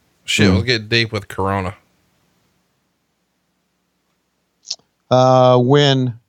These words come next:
Speaker 2: when the N C double A canceled their tournament.
Speaker 1: Hmm. To me, it was when three hundred and sixty Waffle Houses closed.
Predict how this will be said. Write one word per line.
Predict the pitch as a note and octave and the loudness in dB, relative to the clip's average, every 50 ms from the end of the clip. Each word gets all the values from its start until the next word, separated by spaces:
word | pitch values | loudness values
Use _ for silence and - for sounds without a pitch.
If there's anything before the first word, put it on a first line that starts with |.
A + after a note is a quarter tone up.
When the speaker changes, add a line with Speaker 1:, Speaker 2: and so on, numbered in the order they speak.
| _ _ _ _ _ _ _ _ _ _ _ _ _ - | _ _ _ _ _ _ _ _ _ _ _ _ _ -4
Speaker 2:
when | C3 C#3 C3+ | -2 0 0
the | C3+ C#3+ | 2 0
N | D3 | 0
C | C3+ - C#3 | 0 -2 -2
double | C3 C#3 C3 B2+ B2+ | -2 -2 0 0 0
A | B2 A#2 | -2 -2
canceled | A#2 - A#2+ A#2+ A2+ A#2+ B2 A#2 G#2+ | -2 -2 -4 -4 -4 -6 -6 -4 -2
their | A2 G#2 | -2 -2
tournament. | G2 - G#2+ G#2 G2+ G#2 A2+ - _ _ _ _ _ _ _ _ _ _ _ _ _ _ _ _ _ _ _ _ _ _ - | -2 -2 -4 -4 -4 -6 -8 -10 _ _ _ _ _ _ _ _ _ _ _ _ _ _ _ _ _ _ _ _ _ _ -12
Speaker 1:
Hmm. | D3+ C#3 A#2 G2+ - _ _ _ _ _ _ _ _ _ _ _ _ _ _ _ _ _ _ _ _ _ _ _ _ _ _ _ _ _ _ _ _ _ _ _ _ _ _ _ _ _ _ - | -10 -10 -10 -10 -14 _ _ _ _ _ _ _ _ _ _ _ _ _ _ _ _ _ _ _ _ _ _ _ _ _ _ _ _ _ _ _ _ _ _ _ _ _ _ _ _ _ _ -8
To | B2+ | -4
me, | B2 C#3+ E3 D#3+ C#3 | -2 0 0 0 0
it | A#2 | -2
was | G2 G#2 G2+ | -2 -4 -6
when | G#2 G#2 G#2 G2+ G2+ | -4 -4 -2 -4 -4
three | G2+ - A#2 A#2 A#2 | -2 -2 0 0 0
hundred | A#2 G#2+ G#2 F#2+ | 0 0 0 -2
and | F#2+ G2 | -2 -2
sixty | - A2+ G#2+ - - F#2+ | -2 -2 -2 -2 -4 -4
Waffle | F#2 F#2+ F#2+ F#2+ F#2+ - F#2+ G2 | 0 0 0 0 0 -2 -2 0
Houses | G2+ D#2+ - - - D#2+ - | 0 -2 -2 -4 -8 -12 -10
closed. | - - D2+ C2+ B1+ - - - - | -4 -2 0 0 0 -2 -4 -8 -10